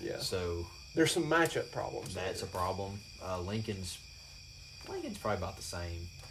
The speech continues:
Speaker 2: um, which is also a problem 'cause
Speaker 1: Yeah,
Speaker 2: they're
Speaker 1: 'cause they
Speaker 2: really
Speaker 1: were good.
Speaker 2: good. <laughs> Um,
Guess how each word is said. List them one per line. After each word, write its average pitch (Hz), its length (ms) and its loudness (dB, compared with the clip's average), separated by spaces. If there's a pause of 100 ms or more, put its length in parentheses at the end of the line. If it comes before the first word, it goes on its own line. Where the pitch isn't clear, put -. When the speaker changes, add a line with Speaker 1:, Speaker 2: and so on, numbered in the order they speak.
(440)
Speaker 2:
um, 87 280 0 (1000)
which 104 180 0
is 90 160 -4
also 90 340 -2
a 85 40 -2
problem 87 540 2
'cause 135 100 -6
Speaker 1:
Yeah, 123 140 8
Speaker 2:
they're - 120 4
Speaker 1:
'cause - 120 2
they 98 60 6
Speaker 2:
really 113 160 4
Speaker 1:
were 95 60 -2 (180)
good. 95 80 6
Speaker 2:
good. - 100 4
<laughs> - 20 -4 (840)
Um, 101 320 6